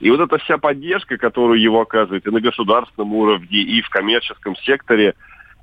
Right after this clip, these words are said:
э, во многом обусловлена именно этим, что люди тоже хотят приблизить вот это будущее, на ко-, в котором люди будут летать на Марс. И в этом плане помогает ему не просто потому, что там видят в нем какую-то бизнес-перспективу, а именно потому, что хотят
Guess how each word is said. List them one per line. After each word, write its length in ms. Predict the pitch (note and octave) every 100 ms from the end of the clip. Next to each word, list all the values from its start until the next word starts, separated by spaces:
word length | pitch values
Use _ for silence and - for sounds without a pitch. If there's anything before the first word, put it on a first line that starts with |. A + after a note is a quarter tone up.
| -
э, 300 | F#2+ G2 F#2+
во 240 | F2 G#2+
многом 600 | A2+ B2 D3+ E3+ D3+ C#3
обусловлена 800 | - A2+ G#2 A#2 C#3 D3+ C#3+ C3+
именно 340 | B2 C3+ C3+ B2+
этим, 520 | - C#3+ - - G2+
что 180 | - G2+
люди 320 | A#2 D#3 C#3+ -
тоже 400 | E3 D#3+ G#2+ F#2
хотят 520 | - G2 - G2+ E2 _ _ -
приблизить 520 | A2 G2+ A#2+ A#2+ F2
вот 140 | F#2 G2
это 200 | F#2+ F#2
будущее, 580 | A2 F#3+ G#3+ - C3
на 100 | A2
ко-, 140 | G#2 F#2+
в 80 | -
котором 460 | G#2 A2+ G#2+ G#2+
люди 200 | A2+ G#2+
будут 300 | G2 G#2 F#2+
летать 380 | G2+ F#2 F#2+ -
на 100 | F#2+
Марс. 300 | G2 F#2+ E2 - _
И 180 | A#2 C3
в 160 | A2 C#3
этом 240 | E3+ D#3
плане 420 | A#2+ C3 E3+ D3+ - - - _ _
помогает 600 | A#2 B2 B2 C3+ E3 D#3+
ему 240 | C3 C3 C3
не 140 | A#2+
просто 320 | C3 F#3 E3+
потому, 360 | C#3+ C3+ B2+ B2
что 440 | - A#2+ A#2+ A2+
там 180 | G2+ G2+
видят 260 | A#2 A2+ F#2
в 60 |
нем 160 | G2+ G#2
какую-то 360 | - A2 G2+
бизнес-перспективу, 1160 | F2 A#2+ G#2+ F#2+ - F2 - F#2 - G#2 G2 F2 -
а 100 | F#2
именно 300 | A2+ C3+ A#2+
потому, 340 | A#2 A2+ B2+
что 140 | - A2+
хотят 400 | G#2+ - B2+